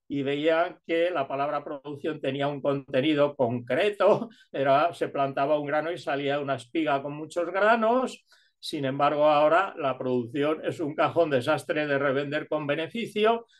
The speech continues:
es una metáfora. ¿Y cuál es una metáfora absoluta? Pues aquella que arroja juicios de valor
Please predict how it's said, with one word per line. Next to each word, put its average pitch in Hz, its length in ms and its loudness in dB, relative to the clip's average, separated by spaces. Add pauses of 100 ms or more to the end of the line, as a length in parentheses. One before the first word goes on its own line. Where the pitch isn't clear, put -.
(120)
es - 200 -4
una 160 200 2
metáfora. 190 840 2 (280)
¿Y 147 300 -2
cuál 160 300 4
es 170 160 -6
una 165 180 -2
metáfora 165 480 -2
absoluta? 190 600 -4
Pues 139 180 -6
aquella 143 580 0
que 156 140 -2
arroja 151 520 -2
juicios 156 520 -4
de 151 120 -2
valor 190 520 4